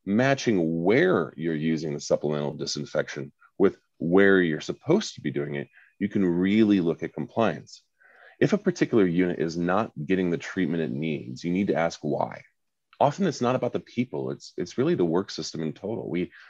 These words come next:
we had a heme onc unit that struggled to get above seventy percent. Then we found that patients were being discharged at around the same time every day, and, and that one machine wasn't enough. So we took a lower utilization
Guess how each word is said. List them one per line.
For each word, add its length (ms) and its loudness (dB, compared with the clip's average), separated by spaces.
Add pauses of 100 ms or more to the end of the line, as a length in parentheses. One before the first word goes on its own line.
(280)
we 120 4
had 160 6
a 40 4
heme 280 2
onc 320 0 (100)
unit 360 -4
that 120 -8
struggled 480 0
to 80 -8
get 160 0
above 320 0
seventy 380 -4
percent. 420 -4
Then 200 -2 (480)
we 100 2
found 380 2
that 160 0
patients 480 -2
were 100 0
being 320 0
discharged 600 -2
at 100 0
around 220 2
the 60 -4
same 320 -2
time 560 -4 (120)
every 180 -4
day, 320 0
and, 160 -6 (320)
and 100 0
that 120 2
one 200 4
machine 360 -2
wasn't 300 0
enough. 460 -4 (640)
So 180 2
we 120 6
took 180 -2
a 60 6
lower 420 8
utilization 800 -2